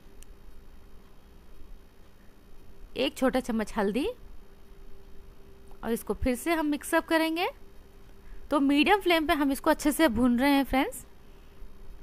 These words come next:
अब ढक देंगे इसको पाँच से सात मिनट के लिए, ताकि जितने भी मसाला है वो अच्छे से भुना जाए।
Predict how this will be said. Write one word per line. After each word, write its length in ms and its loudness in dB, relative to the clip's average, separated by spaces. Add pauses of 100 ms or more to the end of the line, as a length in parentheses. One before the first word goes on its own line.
(500)
अब 160 -6
ढक 200 4
देंगे 320 2
इसको 320 2 (600)
पाँच 240 8
से 220 4 (600)
सात 340 8
मिनट 300 4
के 120 0
लिए, 240 2 (400)
ताकि 220 0
जितने 320 0
भी 100 2
मसाला 460 2
है 160 4
वो 180 -4
अच्छे 280 -2
से 200 2
भुना 320 4
जाए। 200 -4